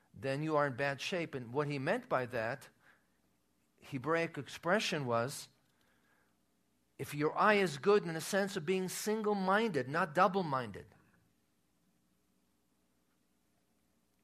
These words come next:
that what you do for God isn't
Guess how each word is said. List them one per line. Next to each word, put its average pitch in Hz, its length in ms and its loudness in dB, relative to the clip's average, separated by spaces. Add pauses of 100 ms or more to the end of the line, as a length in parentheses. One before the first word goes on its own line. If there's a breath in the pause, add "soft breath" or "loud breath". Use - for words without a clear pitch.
(520)
that 131 180 -4
what 147 200 -2
you 156 60 -2
do 214 180 0
for 190 180 -2
God 190 420 8 (280 loud breath)
isn't 208 480 2